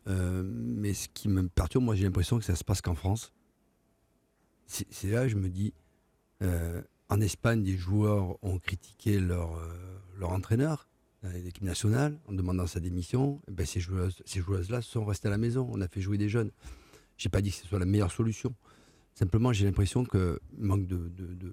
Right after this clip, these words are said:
de force en termes de dirigeants, de, de, de, de gens qui sont capables de prendre leurs responsabilités, de prendre leurs décisions. Je pense qu'ils auraient dû anticiper ça, comme l'a dit Pauline, il y a bien longtemps. Mais quand on est joueur,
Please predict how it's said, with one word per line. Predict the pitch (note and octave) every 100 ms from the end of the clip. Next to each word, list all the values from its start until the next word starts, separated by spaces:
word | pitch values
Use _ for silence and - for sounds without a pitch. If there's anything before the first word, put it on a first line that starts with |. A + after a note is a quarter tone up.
| G2+
de | F#2
force | - - A#2+ - F#2
en |
termes | E2+ F2+ F2+
de |
dirigeants, | E2+ G2 F#2+ F#2+ A#2 C3+ -
de, | F#2 F2+ E2+
de, | E2+ E2+ E2+
de, | E2+ E2
de | F2 E2
gens | F#2 F#2
qui | - F2+ F2
sont | -
capables | - E2+ E2+
de | F2+
prendre | - E2+
leurs | F2
responsabilités, | F2 F2+ - F#2 G2
de |
prendre | - E2
leurs | E2+
décisions. | D#2 F#2 F#2+ A#2+
Je | G#2+
pense | F#2+ F2+
qu'ils | F#2
auraient | F2+
dû | F#2+
anticiper | F2+ - G2 F#2
ça, | G2 F2+
comme | F2+
l'a | F2
dit | E2+
Pauline, | E2+ F#2 F2+
il |
y | E2
a |
bien | F#2 F2
longtemps. | F2+ F2+ C3+ C#3+ - - - - _ _ -
Mais | G#2+
quand | G2 C3
on | C#3+
est | A2+
joueur, | G2+ G#2+ A2+ F#2